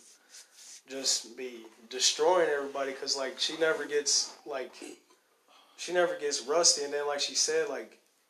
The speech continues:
like, she, she lives, like, the martial arts lifestyle. Like, she don't ever get out of shape. Like, she constantly doing it, so, like, she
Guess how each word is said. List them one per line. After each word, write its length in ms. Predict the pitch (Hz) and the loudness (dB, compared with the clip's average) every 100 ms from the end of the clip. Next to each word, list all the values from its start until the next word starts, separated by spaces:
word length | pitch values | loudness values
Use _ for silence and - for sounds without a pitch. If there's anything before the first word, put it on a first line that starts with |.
| _ - _ _ _ _ _ _ _ | _ -20 _ _ _ _ _ _ _
like, 200 | 139 131 | -10 -4
she, 400 | - 151 147 139 - _ _ _ _ | -2 -2 -6 -14 -20 _ _ _ _
she 240 | - 165 | -8 -6
lives, 600 | 147 156 160 147 - - - | 0 4 4 2 -4 -6 -12
like, 200 | 139 131 | -12 -10
the 100 | 131 | -10
martial 400 | 131 143 139 135 | -2 -2 -2 -4
arts 200 | 135 123 127 | -6 -8 -4
lifestyle. 580 | 135 135 - 123 120 | -4 -2 -4 -6 -12
Like, 140 | 120 120 | -10 -8
she 120 | 147 | -4
don't 240 | 143 143 | -2 -2
ever 200 | 139 135 | -4 -6
get 140 | 127 131 | -8 -6
out 140 | 127 | -6
of 60 | 147 | -4
shape. 420 | - 131 117 - _ _ _ _ _ _ | -4 -4 -8 -14 _ _ _ _ _ _
Like, 140 | 123 123 | -12 -10
she 260 | 139 135 - | -10 -10 -12
constantly 640 | - 147 143 - 127 127 | -6 -2 2 2 0 -8
doing 340 | 117 131 131 117 | -10 -8 -8 -8
it, 120 | 110 | -6
so, 320 | - 110 104 - _ _ _ _ _ _ _ _ _ | -6 -8 -16 -20 _ _ _ _ _ _ _ _ _
like, 140 | 127 | -8
she 320 | - 160 156 | -6 -6 -10